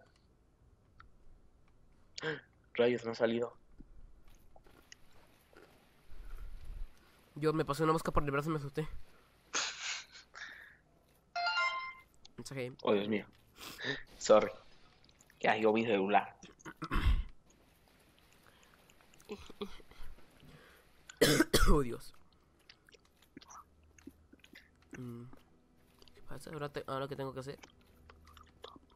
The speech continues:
Speaker 1: Mm, no sé. Es que no me acuerdo dónde ir.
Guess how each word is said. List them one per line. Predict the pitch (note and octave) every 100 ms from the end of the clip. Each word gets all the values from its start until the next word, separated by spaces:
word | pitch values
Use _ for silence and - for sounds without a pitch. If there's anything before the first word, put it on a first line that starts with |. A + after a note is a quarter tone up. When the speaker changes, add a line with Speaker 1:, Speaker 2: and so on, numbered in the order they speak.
| - _ _ - - - -
Speaker 1:
Mm, | A2+ A2 G#2+ G#2+
no | A#2+
sé. | B2+ A#2 A#2+ - - - -
Es | B2+ -
que | E3
no |
me | E3
acuerdo | D#3+ E3 D#3+
dónde | D#3 D#3 C#3
ir. | C3